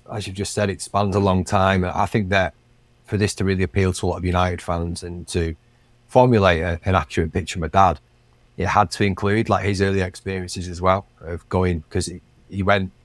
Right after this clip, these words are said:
he first saw United play in the mid fifties before, before Munich. It was absolutely obsessed from moment one. And as you'll know, if you've read the book, my dad grew up in a pub. My, my grandparents had a pub just literally right next to the railway line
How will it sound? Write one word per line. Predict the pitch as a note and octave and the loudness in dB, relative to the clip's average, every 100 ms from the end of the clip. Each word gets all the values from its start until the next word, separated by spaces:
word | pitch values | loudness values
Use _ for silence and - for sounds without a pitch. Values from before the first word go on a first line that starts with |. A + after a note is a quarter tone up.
| _ | _
he | A2 G2 G2 | -20 -14 -10
first | G2 G#2 F#2+ | -2 0 0
saw | G2+ | 2
United | F#2 F2+ E2+ - | 2 2 -2 -2
play | F#2+ F2 E2 E2+ | 0 0 -2 -6
in | F#2+ F2 | -2 0
the | |
mid | E2+ E2 | 0 -2
fifties | - F2 - D#2 | -2 -4 -4 -10
before, | - F2 F#2+ F2 E2 | -8 -6 -2 -2 0
before | F2+ - F2 | -2 0 0
Munich. | E2+ F#2 D#2+ - - | 2 0 -2 -8 -10
It | |
was | E2+ E2 - - - | -6 -4 -4 -6 -6
absolutely | F#2+ - F2+ | -6 -4 -4
obsessed | F2 - E2+ - | -4 -2 -2 -2
from | F#2 F2 | -2 2
moment | E2+ E2 E2 | 2 2 4
one. | F2+ E2+ - | 4 4 0
And | E2+ E2+ E2 D#2 _ _ _ _ _ _ _ _ | -6 -4 -4 -8 _ _ _ _ _ _ _ _
as | G2+ G2 | 0 2
you'll | F#2+ | 4
know, | F2 F#2+ | 4 2
if | - | 0
you've | F2 | -2
read | F2+ | -2
the | E2 | 0
book, | G2 G2 _ - - | 0 -2 _ -20 -10
my | F2 | 0
dad | G2+ G2+ | 2 2
grew | - F#2 | 2 0
up | F2 - _ | 0 -6 _
in | G2 F#2 F2 D#2+ - | -2 0 0 -4 -12
a | - | -12
pub. | - A2 F2 _ - | 0 2 2 _ -10
My, | F#2 F2+ | -6 -6
my | F2+ F2+ | -4 -2
grandparents | F#2+ F#2 F#2 F2 E2+ E2+ | -2 0 0 0 -2 -2
had | F2 | -2
a | E2 | -2
pub | - F2+ D#2+ _ _ | 0 -2 -2 _ _
just | - - - _ - | -6 -6 -6 _ -10
literally | F2+ G2 - E2+ | -2 -2 0 -4
right | D#2+ F2+ | 0 0
next | E2+ - - | 0 -8 -6
to | F#2 | -4
the | F2 E2+ E2 | -2 -4 -2
railway | F#2 F2+ F2 | 2 2 2
line | E2+ E2 | 0 -4